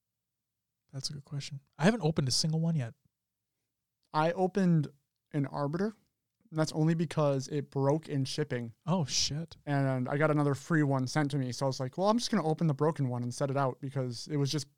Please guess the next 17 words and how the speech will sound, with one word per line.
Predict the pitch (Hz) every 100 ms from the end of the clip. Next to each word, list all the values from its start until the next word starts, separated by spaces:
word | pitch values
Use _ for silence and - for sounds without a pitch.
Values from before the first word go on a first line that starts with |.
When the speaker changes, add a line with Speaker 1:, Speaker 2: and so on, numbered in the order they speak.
| -
Speaker 2:
like, | 143 135
the | 139 -
tip | - 165
of | 139
the | 127
energy | 131 135 151
sword | 143 165 165
was | 165 147 _ _
broken | 165 160 170
off. | 190 - _ _ _ _ _ _ -
That's | 139
the | 139
only | 131
one | 127
I've | 123
ever | 123
opened. | 127 131 120